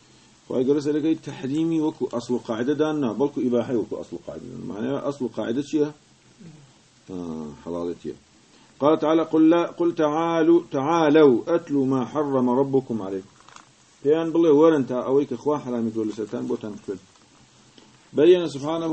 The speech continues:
ما حرم فدل ذلك على إباحة ما عداه. خوای گەورە بەیانی کردووە ئەوەی کە حرامی کردووە، بەیانی کردووە، ئەمە نیشانگەری ئەوەیە کە غەیری ئەمە چییە؟ حەڵاڵ.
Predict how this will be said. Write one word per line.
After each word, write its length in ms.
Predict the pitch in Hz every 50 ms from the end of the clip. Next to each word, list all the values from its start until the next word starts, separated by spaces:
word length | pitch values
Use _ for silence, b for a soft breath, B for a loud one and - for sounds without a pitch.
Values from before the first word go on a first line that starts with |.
| 165 160 147
ما 80 | 135 123
حرم 420 | 117 147 147 143 147 147 156 156
فدل 360 | 139 135 127 120 143 143 143 135 123 127
ذلك 200 | 139 139 143 123
على 340 | 123 123 123 117 113 - 113
إباحة 400 | 113 120 131 131 131 135 123 - 127
ما 160 | 113 110 104
عداه. 320 | 95 98 98 98 92 85 - - - - - - - - _ - - - - - - -
خوای 160 | 127 135 139
گەورە 160 | 139 143 151 139 131
بەیانی 260 | 139 147 151 160 156 131
کردووە 200 | 147 143 151 147 131
ئەوەی 140 | 135 127 120
کە 80 | 117 113 113 - - - -
حرامی 300 | 98 104 107 107 110 98 -
کردووە، 200 | 113 107 120 123 117
بەیانی 260 | 117 117 127 131 135 127
کردووە، 220 | 131 131 123 143 143 -
ئەمە 160 | 101 123 139 143
نیشانگەری 500 | 139 120 117 117 113 117 117 135 143 135 107
ئەوەیە 260 | 127 131 139 143 143 139
کە 120 | 143 139 139 135 135 _ _ _ _ _ - 107
غەیری 240 | 110 113 110 110 -
ئەمە 180 | - 113 135 151 151
چییە؟ 220 | - 165 175 170 175 180 180 _ _ _ _ _ - - _ _ _ _ -
حەڵاڵ. 280 | 98 104 98 92 82